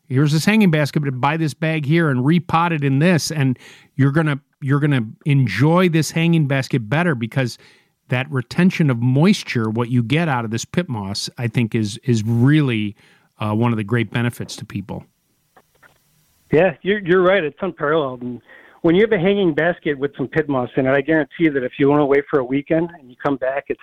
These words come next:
Speaker 2: gonna be fine.
Speaker 1: Yeah.
Speaker 2: Um, and that's one of the things we talk about, that especially with the hanging baskets, those things are getting beat up. Um, so they, some people might have to water 'em twice a day. With
Speaker 1: Right.
Speaker 2: pit moss, you might have to water just once a day. So
Speaker 1: Yeah.
Speaker 2: it's really good with that water efficiency.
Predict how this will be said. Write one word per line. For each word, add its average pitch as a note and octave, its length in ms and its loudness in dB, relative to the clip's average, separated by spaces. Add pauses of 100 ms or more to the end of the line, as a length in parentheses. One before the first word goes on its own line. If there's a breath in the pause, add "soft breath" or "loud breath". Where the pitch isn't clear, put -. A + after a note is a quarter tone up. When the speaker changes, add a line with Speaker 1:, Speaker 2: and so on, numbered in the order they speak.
Speaker 2:
gonna C3+ 140 0
be - 100 -20 (100)
fine. A#2+ 260 -2 (340 soft breath)
Speaker 1:
Yeah. F#2 280 -6
Speaker 2:
Um, B2+ 280 0
and B2 100 0
that's C#3 220 0
one D#3 100 2
of C#3+ 120 0
the B2+ 80 -4
things D3 280 0
we B2 120 -4
talk D3+ 320 -2
about, B2+ 360 -4
that B2 280 -2 (580 loud breath)
especially E3 400 0
with D3 100 0
the D3 100 -2
hanging C#3+ 360 2
baskets, C3 480 -4
those F3 180 -2
things A3 180 2
are E3+ 60 2
getting D3 240 -2
beat C#3 260 0
up. D3 240 0 (260)
Um, B2 360 -2
so C#3 100 2
they, D3 180 0 (100)
some E3+ 120 2
people E3 280 0
might D3 220 2
have C#3+ 160 -4
to C#3 60 -4
water C#3 240 0
'em A#2 120 -8
twice C3+ 400 -2
a A#2+ 40 -8
day. B2+ 340 -2 (420)
With D#3+ 200 2
Speaker 1:
Right. G#3+ 80 -14
Speaker 2:
pit A#3 160 2
moss, F#3+ 280 0
you E3+ 60 -4
might E3+ 160 2
have E3 140 -2
to E3+ 80 -4
water E3+ 240 0
just E3 180 -14
once D3+ 260 -2
a D3+ 40 -8
day. A2+ 260 -12 (140)
So C3 120 0
Speaker 1:
Yeah. G#2 200 -2
Speaker 2:
it's - 160 -8
really D3+ 260 2
good C#3+ 160 0
with C3+ 160 -4
that C3 160 -2
water B2+ 320 -2
efficiency. B2 500 -4